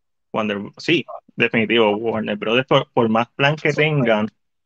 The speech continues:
Speaker 2: El rumor de que Legendary se está moviendo por completo.
Speaker 1: No,
Speaker 2: No va a
Speaker 1: eh, Legendary está buscando opciones. Ese sí, ese sí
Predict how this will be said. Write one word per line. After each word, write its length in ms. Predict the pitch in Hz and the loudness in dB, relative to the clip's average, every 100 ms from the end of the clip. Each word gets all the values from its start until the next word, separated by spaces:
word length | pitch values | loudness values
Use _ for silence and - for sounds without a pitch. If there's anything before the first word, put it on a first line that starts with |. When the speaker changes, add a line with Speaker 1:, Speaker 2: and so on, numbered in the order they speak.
| _ _ _ - | _ _ _ -14
Speaker 2:
El 160 | 202 202 | -10 -8
rumor 280 | 202 196 202 | -8 -8 -8
de 140 | 226 | -10
que 460 | 233 208 185 180 175 | -12 -10 -10 -10 -12
Legendary 840 | 180 185 196 220 208 175 185 233 240 | -10 -10 -8 -8 -10 -10 -10 -10 -12
se 180 | - 175 | -12 -14
está 300 | - 165 175 | -12 -12 -10
moviendo 640 | 208 170 160 190 254 190 | -10 -8 -8 -8 -8 -8
por 160 | 165 | -10
completo. 640 | 156 151 147 170 180 135 147 _ - | -10 -12 -12 -12 -12 -14 -16 _ -4
Speaker 1:
No, 200 | 180 196 | 0 2
Speaker 2:
No 0 | |
va 100 | 156 | 2
a 20 | |
Speaker 1:
eh, 340 | 147 143 139 - _ _ - 131 139 | 2 2 0 -6 _ _ -18 -16 -6
Legendary 440 | 147 147 139 135 | 0 2 2 2
está 160 | 151 165 | 0 -4
buscando 360 | 156 - 156 | -6 -6 -6
opciones. 500 | 156 - 117 - 98 _ - | -8 -6 -6 -6 -10 _ -14
Ese 300 | 104 - 123 | -12 -6 -8
sí, 720 | - 117 113 110 110 104 - _ _ | -4 -2 0 -2 -4 -10 -16 _ _
ese 160 | 113 107 | -12 -10
sí 220 | 117 113 | -4 -4